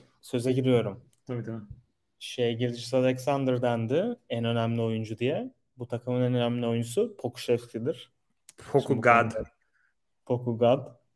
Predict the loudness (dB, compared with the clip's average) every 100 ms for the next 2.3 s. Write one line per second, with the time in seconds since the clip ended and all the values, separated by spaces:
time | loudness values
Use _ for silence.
0 | _ -8 -6 -6 -8 -12 -14 -10 -10 -4
1 | 0 0 0 -2 0 0 0 0 -2 -2
2 | -2 -6